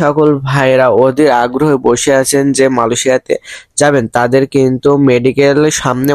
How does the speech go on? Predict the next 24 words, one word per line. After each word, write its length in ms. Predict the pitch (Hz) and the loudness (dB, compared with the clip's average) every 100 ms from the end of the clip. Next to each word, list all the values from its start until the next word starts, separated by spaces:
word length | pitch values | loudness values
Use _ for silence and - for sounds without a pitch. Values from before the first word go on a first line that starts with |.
| 135 | 0
মাসে 260 | 127 - 135 131 | 0 0 0 2
বা 100 | 127 120 131 | 2 4 2
এই 80 | 135 | 2
মাসের 260 | 127 131 139 127 | 0 -2 0 0
মাঝামাঝি 580 | 123 127 135 139 135 151 - - - _ _ - | 0 0 0 2 2 -2 -4 -18 -20 _ _ -2
কিন্তু 380 | 143 135 131 151 147 | 0 0 0 2 2
আপনার 220 | 135 139 139 | 2 0 0
মেডিকেল 320 | 127 127 143 139 | 0 0 0 -2
শুরু 200 | - 156 156 | 0 0 2
হয়ে 140 | 135 110 | 2 2
যাবে। 240 | 107 92 78 - _ _ _ _ _ _ _ _ - - - - | 2 2 -2 -4 _ _ _ _ _ _ _ _ -18 -18 -18 -2
তো 60 | 156 135 | 0 0
আপনারা 260 | 139 156 156 151 | 0 0 -2 0
কিন্তু 180 | 143 143 139 | 0 2 2
মেডিকেল 360 | 135 127 135 151 139 | 2 2 0 0 2
করতে 260 | 135 - 143 143 | -2 0 -2 0
হলে 180 | 139 139 123 | 2 2 0
আপনাদের 340 | - 127 135 135 | -2 0 2 2
যে 80 | 143 139 131 | 0 2 0
মেডিকেলে 440 | 123 123 131 135 139 | 0 0 2 0 -2
ফিট 180 | 135 127 131 | -4 0 0
হতে 160 | 131 135 | 2 0
হবে, 160 | 117 117 | 0 0
কারণ 220 | 123 131 | 0 0